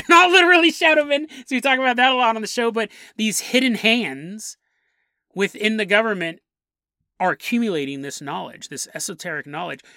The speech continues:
I highly doubt that the F B I stopped investigating this woman <laughs> after she destroyed a hundred square miles of landscape. Did they have a friendly conversation with her after the fact?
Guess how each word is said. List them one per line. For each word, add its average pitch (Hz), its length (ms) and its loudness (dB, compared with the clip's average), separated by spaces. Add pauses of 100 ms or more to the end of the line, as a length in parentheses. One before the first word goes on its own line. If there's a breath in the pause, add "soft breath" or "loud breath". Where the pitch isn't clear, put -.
(220 soft breath)
I 233 220 2
highly 220 640 0
doubt 185 320 2
that 170 140 -2
the 165 180 -2
F 160 140 -2
B 165 160 -4
I 151 200 0
stopped 151 400 -6
investigating 135 540 -10
this 127 160 -12
woman 127 340 -12 (160 loud breath)
<laughs> - 180 -10
after 320 340 4
she 247 400 -2 (180 loud breath)
destroyed 220 720 2 (300)
a 190 120 2
hundred 208 300 -2
square 202 300 0
miles 147 640 -4 (800)
of 147 500 0 (140)
landscape. 143 600 -8 (1080)
Did 170 100 -6
they 165 80 -6
have 170 160 -2
a 143 60 -12
friendly 208 260 -2
conversation 254 560 -4
with 254 140 -8
her 262 100 -4
after 247 240 -8
the 247 100 -10
fact? 262 360 -14